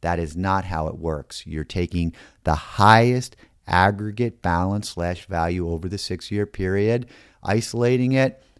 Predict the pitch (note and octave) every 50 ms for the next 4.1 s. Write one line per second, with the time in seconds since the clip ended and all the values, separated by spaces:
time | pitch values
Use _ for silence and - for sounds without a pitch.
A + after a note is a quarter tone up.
0 | _ _ _ - E2+ F2 F2+ F2+ F2+ F#2 F#2 F#2 F#2 F#2 E2+ - - - D#2+ E2
1 | D#2+ E2 D#2+ - - - - F#2 - A#2 A2 A2+ A2+ G#2 G2 F#2+ F#2+ F#2+ F#2 G2
2 | - _ - F2 E2+ D#2+ D#2+ E2+ E2+ F2 - - - - F2+ F2 F2 F2 F2 E2
3 | - - D#2+ E2 - - F2+ E2+ E2+ E2 D#2 D2+ - - F#2 F2+ F2+ F#2 F#2 F#2+
4 | F#2